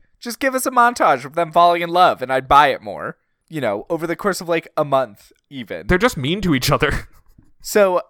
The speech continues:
Speaker 1: every week we rate the believability of movies on a ten-point scale, with zero being the least believable, ten being the most. Where would you rate Sinbad?
Speaker 2: I have no idea. Um, low. It's probably, like, a two.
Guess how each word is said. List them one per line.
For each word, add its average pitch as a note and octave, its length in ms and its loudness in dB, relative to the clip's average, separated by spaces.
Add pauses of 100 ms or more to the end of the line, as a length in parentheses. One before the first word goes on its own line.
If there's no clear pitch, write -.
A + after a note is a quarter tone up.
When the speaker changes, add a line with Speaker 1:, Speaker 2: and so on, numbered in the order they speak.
(100)
Speaker 1:
every G3 240 0
week F3+ 260 -12
we D#3+ 140 -4
rate C#3+ 420 -6 (100)
the D3+ 120 -8
believability B2+ 720 -6
of G2 140 -16
movies G#2+ 340 -10
on A2+ 160 -4
a A2+ 60 -8
ten-point A2 480 -10
scale, G2+ 500 -10 (260)
with B2+ 300 -6 (100)
zero C#3 440 -2
being C3+ 400 -10
the C3+ 100 -6
least A#2+ 340 -14
believable, A2 480 -8
ten A#2 280 -8
being A2 220 -12
the G#2+ 80 -14
most. F#2 420 -14 (320)
Where E3 320 -2
would G#3 180 -10
you E3+ 100 -10
rate C3 460 -6
Sinbad? G#2 680 -10 (520)
Speaker 2:
I A3 100 -6
have A3 120 -4
no D#3 160 -2
idea. F#2 280 -8 (360)
Um, E3+ 340 4
low. E3 440 -2
It's E3+ 120 -10
probably, G3 380 -4
like, F3+ 160 -4
a - 60 -8
two. - 320 -4